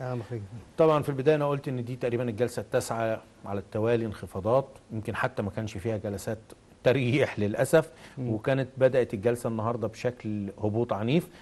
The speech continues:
Speaker 2: لكن قدرت الس-، السوق قدر يلم، يلم في الآخر، وانخفضت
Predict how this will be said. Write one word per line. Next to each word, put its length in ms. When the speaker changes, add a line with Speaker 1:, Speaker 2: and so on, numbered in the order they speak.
Speaker 2:
لكن 280
قدرت 400
الس-، 200
السوق 420
قدر 180
يلم، 500
يلم 380
في 100
الآخر، 480
وانخفضت 960